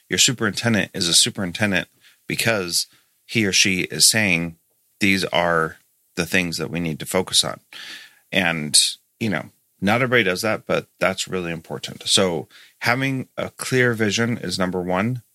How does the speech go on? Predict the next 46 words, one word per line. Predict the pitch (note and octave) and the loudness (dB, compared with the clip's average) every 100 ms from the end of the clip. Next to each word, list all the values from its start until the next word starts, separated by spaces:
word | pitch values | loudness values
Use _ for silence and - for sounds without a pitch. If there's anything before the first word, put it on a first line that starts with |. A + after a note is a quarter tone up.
| _ - | _ -2
and | E2 E2 D#2+ D2+ - | 0 0 -2 -2 -4
making | - F2 F2+ G2+ G#2 | -6 -2 -2 0 0
sure | F#2+ G2 | 0 0
that | D#2 D2 | -2 0
that | E2+ | -2
vision | F2 F2 F2+ | -2 -4 -4
is | E2 | -2
aligned | E2+ D#2 D#2+ D#2+ D2+ - - - - | -2 -2 -2 -2 -4 -10 -18 -8 -4
with | F2+ | 0
your | F2 | 0
governing | F2+ E2+ E2+ E2 | 0 0 -2 -4
body | D#2+ D#2 - - - - | -2 0 -2 -4 -10 -6
is | F2+ D#2 | -4 -2
going | F2+ E2 E2 | -2 -4 -4
to | - | -6
make | D#2 D2 - | -4 -4 -4
things | D2+ C#2 B1+ - - - | -4 -4 -2 -2 -2 2
so | - D#2 | 2 2
much | C#2 - | -4 -6
better. | C2 - - _ _ - - _ _ _ | -6 -6 -8 _ _ -20 -20 _ _ _
All | - | 2
right, | A#2+ A2 - | 4 2 2
step | - - C3+ - | 2 2 0 2
two. | - C#3 F#2+ F#2 - - | 0 2 -2 -6 -18 -4
Step | - - A#2+ G#2+ | 4 4 4 2
one | B2 A#2 | 0 2
is, | G#2+ | 0
was | G2+ F2 | -2 2
vision. | A#2 B2 B2 | 2 2 2
Step | - - F#2 | 2 2 0
two | - C3 A#2+ | 0 2 2
is | A2 | 0
communication. | - A#2+ G2+ - B2 A#2+ D#3 D#3+ D#3+ C3 _ | 0 0 0 2 2 2 2 0 -4 -8 _
So | - B2+ A2 G2 - | 2 4 2 -2 -8
when | F#2+ G#2 | -4 0
I | C#3 | 2
got | D3 C3 | 2 2
hired, | A#2+ G#2+ G#2+ - | 4 4 2 -2
I | G2 | -4
came | - G#2+ | 0 0
up | G2 | 0
to | A2 | 0
the | |
school | F#2+ - G2+ F#2 | 2 2 -2 -2
in | - F2+ E2 | -2 -2 -2
May, | D#2 - - | -2 -2 -6